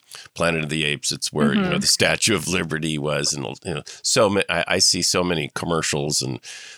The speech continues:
Speaker 1: things, you know, filmed there that I go, "Oh, I know where that is," <laughs> you know, when I'm watching on
Speaker 2: <laughs>
Speaker 1: T V. So talk about some of the cool stuff happening there at Point Dume.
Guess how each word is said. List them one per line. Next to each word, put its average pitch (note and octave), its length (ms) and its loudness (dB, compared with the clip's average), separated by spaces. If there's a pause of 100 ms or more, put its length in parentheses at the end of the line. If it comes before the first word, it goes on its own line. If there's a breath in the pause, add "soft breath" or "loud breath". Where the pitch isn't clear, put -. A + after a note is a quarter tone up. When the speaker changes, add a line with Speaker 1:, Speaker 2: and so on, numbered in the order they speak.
Speaker 1:
things, F2+ 500 2
you E2 100 -2
know, D2 100 2
filmed D#2+ 440 2
there C#2+ 240 0
that C#2 180 -2
I C#2+ 60 -2
go, B1+ 140 -2
"Oh, D2+ 200 0
I F2 80 2
know F#2 100 0
where F#2 100 0
that F#2+ 180 0
is," C#2 240 -6
<laughs> - 20 -20
you F2+ 140 -2
know, D#2+ 120 -2
when D#2+ 160 -2
I'm E2 140 -2
watching F#3 360 2
on C2+ 140 -2
Speaker 2:
<laughs> - 80 -6
Speaker 1:
T E2 80 -2
V. E2 220 -4 (380 loud breath)
So - 180 0
talk G3 280 -2
about A#3 200 2
some F3+ 160 2
of D3 60 0
the C#3 80 -2
cool C#3 220 0
stuff - 280 0
happening A2+ 440 -2
there F2+ 140 0
at - 120 -6
Point - 260 -4
Dume. C#2+ 260 -4